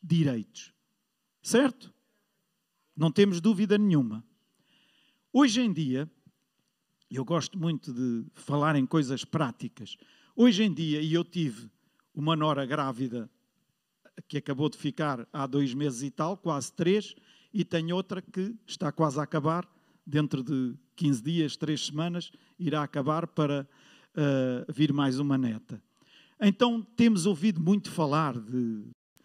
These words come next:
de gravidezes e de o facto de poder ter o pai ou não junto com a mãe para ter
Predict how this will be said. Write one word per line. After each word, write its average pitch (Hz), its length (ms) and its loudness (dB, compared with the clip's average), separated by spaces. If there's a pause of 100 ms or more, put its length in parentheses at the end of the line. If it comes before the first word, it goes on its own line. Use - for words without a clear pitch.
(140)
de 139 180 0
gravidezes 147 1000 0 (160)
e 175 180 2
de 180 420 2 (1300)
o 175 80 -2
facto 180 500 0
de 170 380 2 (360)
poder 165 260 2
ter 175 220 2
o 160 80 6
pai 175 360 0
ou 160 120 2
não 170 340 -2 (640)
junto 160 400 -2
com 160 220 0
a 160 60 2
mãe 156 260 0 (140)
para 151 180 -4
ter 151 400 -6